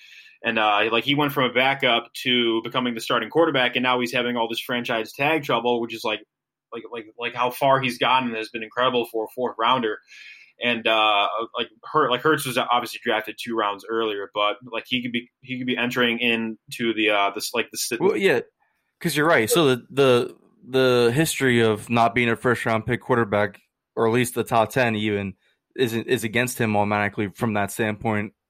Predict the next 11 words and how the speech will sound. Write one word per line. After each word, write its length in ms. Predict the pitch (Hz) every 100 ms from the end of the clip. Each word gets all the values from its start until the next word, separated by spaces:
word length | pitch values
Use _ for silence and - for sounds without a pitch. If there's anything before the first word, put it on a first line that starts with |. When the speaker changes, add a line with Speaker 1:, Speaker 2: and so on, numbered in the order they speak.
| -
Speaker 2:
right 120 | 117
off 160 | 107 -
the 80 |
bat. 260 | 101 113 107
And 80 | 110
it 60 |
was 160 | 110 120
against 320 | 113 120 -
Dak 260 | 120 107 -
too. 360 | 127 120 104 _ _ _ _ -
Uh, 360 | 113 110 104